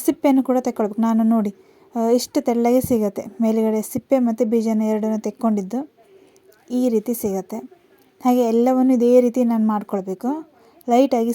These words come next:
ಸಿಪ್ಪೆಯನ್ನು ತಗೊಂಡಿದ್ದೀನಿ, ಅಂದರೆ ಎಲ್ಲರೂ ತುಂಬ, ಆ, ಡೀಪಾಗಿ ಸಿಪ್ಪೆಯನ್ನು ತಗೊಳ್ಳೋಕೆ ಹೋಗ್ಬೇಡಿ, ಏನೂ ಸಿಗಲ್ಲ ಅದರಲ್ಲಿ. ಹಾಗೆ ನಾನಿಲ್ಲಿ ಪಾತ್ರೆಯನ್ನು ತಗೊಂಡಿದ್ದೀನಿ, ಪಾತ್ರೆಯನ್ನು ಕಾಯ್ಲಿಕ್ಕೆ ಇಟ್ಟಿದ್ದೀನಿ, ನೋಡ್ತಾ ಇರ್ಬೋದು ನೀವು ಇಲ್ಲಿ. ಹಾಗೆ ನಾನಿಲ್ಲಿ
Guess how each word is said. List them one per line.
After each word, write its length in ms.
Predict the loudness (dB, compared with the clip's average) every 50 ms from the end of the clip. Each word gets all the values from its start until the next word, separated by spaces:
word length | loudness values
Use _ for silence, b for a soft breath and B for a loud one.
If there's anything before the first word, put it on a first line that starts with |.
| -4
ಸಿಪ್ಪೆಯನ್ನು 320 | -6 -6 -4 -4 -4 -2 -2 -4
ತಗೊಂಡಿದ್ದೀನಿ, 380 | -4 -4 -4 -4 -4 -4 -4 -4
ಅಂದರೆ 120 | -2 -2 -2 -2
ಎಲ್ಲರೂ 180 | -2 -2 -4 -4 -6 -12
ತುಂಬ, 440 | -12 -12 -8 -6 -2 0 2 2 2 2 0 b b b b b b b b b b b b b _ -6
ಆ, 120 | -4 -2 -2 -2
ಡೀಪಾಗಿ 560 | -4 -2 -2 -2 0 0 2 2 2 0 -2 -4
ಸಿಪ್ಪೆಯನ್ನು 300 | -6 -6 -4 -4 -4 -4 -4
ತಗೊಳ್ಳೋಕೆ 340 | -4 -4 -4 -4 -4 -4 -6 -8
ಹೋಗ್ಬೇಡಿ, 300 | -8 -6 -6 -4 -4 -2 -2 0 2
ಏನೂ 140 | 2 2 0 0 -2
ಸಿಗಲ್ಲ 260 | -2 -2 -2 -2 -4 -6
ಅದರಲ್ಲಿ. 320 | -6 -8 -8 -6 -8 -8 -10 b b b b b b b b _ -2
ಹಾಗೆ 180 | 0 2 2 2 2
ನಾನಿಲ್ಲಿ 320 | 2 2 0 -2 -2 -4 -6 B B B B B B _ _ 2
ಪಾತ್ರೆಯನ್ನು 400 | 2 2 2 2 0 0 0 -2
ತಗೊಂಡಿದ್ದೀನಿ, 320 | -4 -4 -4 -2 -4 -4 -2
ಪಾತ್ರೆಯನ್ನು 380 | -4 -4 -4 -4 -4 -4 -4 -4 -2
ಕಾಯ್ಲಿಕ್ಕೆ 340 | -2 -2 -2 -2 -4 -4 -4
ಇಟ್ಟಿದ್ದೀನಿ, 340 | -6 -6 -6 -6 -4 -4 -4 -4 -4
ನೋಡ್ತಾ 240 | -4 -6 -8 -8 -8 -8
ಇರ್ಬೋದು 260 | -6 -8 -8 -8 -8 -8
ನೀವು 100 | -10 -10 -8
ಇಲ್ಲಿ. 160 | -8 -8 -8 -10 -12 B B B B B B B B B B B -20 -8 -4
ಹಾಗೆ 220 | -2 -2 0 0 -2
ನಾನಿಲ್ಲಿ 380 | -2 -2 -4 -4 -4 -6 -6